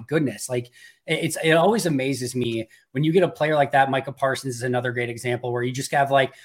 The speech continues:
they're so much quicker and, like, quick twitched and everyone than, uh, the other insane athletes that are on the field. And it just doesn't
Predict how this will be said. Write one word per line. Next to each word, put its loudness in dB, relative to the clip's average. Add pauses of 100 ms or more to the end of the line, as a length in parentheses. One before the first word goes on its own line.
(140)
they're 2
so 4
much 4
quicker 0
and, 0
like, 0
quick -2
twitched -2
and -2
everyone 2
than, 0
uh, 0 (220)
the -4 (140)
other 2
insane 0
athletes -6
that -4
are 0
on -2
the -4
field. -2
And -4
it -10
just -8
doesn't -4